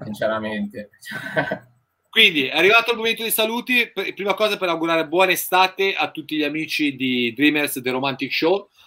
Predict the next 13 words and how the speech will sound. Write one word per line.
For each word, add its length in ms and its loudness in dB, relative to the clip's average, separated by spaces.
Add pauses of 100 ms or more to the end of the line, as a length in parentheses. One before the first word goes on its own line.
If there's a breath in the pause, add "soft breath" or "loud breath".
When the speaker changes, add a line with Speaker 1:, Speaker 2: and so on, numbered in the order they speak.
(360 soft breath)
Speaker 2:
ai 160 4
nostri 360 4
ospiti 400 6
che 120 2
sono 220 -2
venuti 240 0
tutti 260 0
in 60 -4
diretta, 920 2
veramente 840 2
grandissimi 520 0
personaggi, 720 2
da 400 4